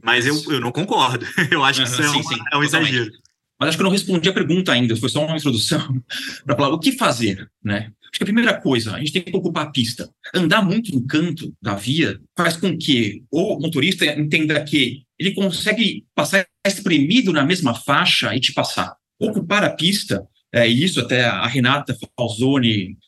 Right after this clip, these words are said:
Speaker 2: lançou recentemente um vídeo muito bom a respeito disso, de explicando essa questão de como você deve se, se manter. É justamente isso, você tem que ocupar a pista.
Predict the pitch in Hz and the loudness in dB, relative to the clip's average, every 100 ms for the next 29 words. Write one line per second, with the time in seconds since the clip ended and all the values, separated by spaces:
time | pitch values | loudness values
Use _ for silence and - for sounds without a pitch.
0 | - 127 139 139 160 147 143 143 143 139 | -2 2 2 2 0 2 2 2 0 -2
1 | 165 160 196 - 156 135 131 135 127 - | -2 -2 -2 -2 -2 0 0 -2 -2 -4
2 | 143 160 - - 143 135 262 254 240 226 | -4 -6 -10 0 0 2 -2 0 0 0
3 | 180 151 143 123 117 262 277 - 226 196 | -2 0 0 0 -2 0 0 0 -2 0
4 | 196 180 151 196 170 - 175 175 170 139 | 0 0 -4 -10 -10 -8 -4 -2 -2 0
5 | 104 101 - _ - 226 247 240 214 214 | -2 -2 -10 _ -4 0 0 0 0 0
6 | 113 127 156 226 180 214 - - - - | 0 -2 -2 -4 -4 -2 -4 0 -2 0
7 | 113 104 - | 0 -2 -4